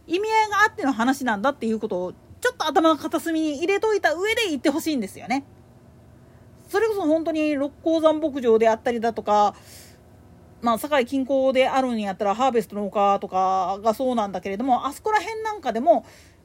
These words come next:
実はそういうことで、靴底消毒はやってくださいって言われるんです。で、農水省の方からの指示で、一応動物園とかに行くのも、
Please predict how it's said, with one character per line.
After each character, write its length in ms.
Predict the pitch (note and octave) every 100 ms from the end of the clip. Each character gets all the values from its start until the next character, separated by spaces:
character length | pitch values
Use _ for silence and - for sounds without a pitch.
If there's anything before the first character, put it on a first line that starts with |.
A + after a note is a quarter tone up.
| -
実 260 | A#3 D#4+ B4 A4
は 100 | G4+
そ 200 | F4 F4
う 60 |
い 40 | F4
う 100 | E4+
こ 160 | -
と 140 | D#4+ A3
で、 380 | F4 G#4 F#4 - -
靴 200 | - D4
底 600 | D#4 E4 - D4 D#4 D#4 D4+
消 240 | E4 D#4+
毒 240 | A#3 A3+
は 140 | A3 A#3+
や 100 | G#3
っ 40 |
て 100 | A#3+
く 40 | A#3
だ 120 | B3+
さ 100 | G4+
い 60 |
っ 20 | G#4
て 80 |
言 80 | D4
わ 80 | B3
れ 140 | A#3
る 60 | A3+
ん 60 | F3+
で 80 | -
す。 120 | - _ _ _ - - _
で、 280 | - G4 G4 - - _ - _ _ -
農 200 | D#4 G#4+
水 160 | A4+ A4
省 140 | G#4
の 120 | D4+
方 200 | C#4 C#4+
か 120 | C4+ A#3
ら 560 | A3 G#3+ G#3 G3+ G3 - -
の 120 | C4+
指 60 | C#4+
示 300 | D#4 C#4 A#3
で、 340 | E4+ C4+ G3 -
一 280 | C#4+ B3 F4
応 100 | F#4 - -
動 180 | F4 F#4
物 220 | F#4 F#4
園 140 | D#4+
と 80 | A#3+
か 240 | A#3 A#3 A#3
に 120 | B3
行 100 | A#3+
く 100 | C4
の 120 | A3+
も、 340 | B3 G4 D#4